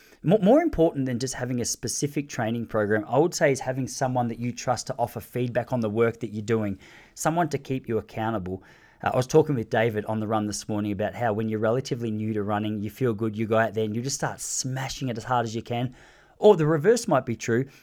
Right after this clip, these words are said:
You might just think you have to force through certain pains and injuries and niggles,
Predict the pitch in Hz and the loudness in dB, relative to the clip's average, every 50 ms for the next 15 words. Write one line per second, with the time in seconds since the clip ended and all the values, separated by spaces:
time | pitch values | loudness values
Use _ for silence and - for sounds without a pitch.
0 | _ _ 135 139 143 143 139 135 143 143 139 143 - - 143 139 - - 147 143 | _ _ 2 4 4 4 4 2 2 2 2 0 -4 -4 -4 -4 -2 -2 -2 -2
1 | 131 - - 139 131 - 120 - - 143 127 117 - - - 135 123 117 - - | -2 -4 -4 -4 -4 -6 -10 -6 -2 0 0 0 -2 -4 -2 -2 -2 0 0 -2
2 | 131 117 113 107 - - 131 123 123 127 113 110 113 110 123 131 117 123 127 123 | -2 -2 -4 -8 -2 0 0 0 0 0 -2 -4 -4 -2 -2 -2 0 0 0 0
3 | 107 110 107 113 120 127 117 117 120 123 123 120 - | -2 -2 -2 0 0 0 2 2 2 2 2 0 -4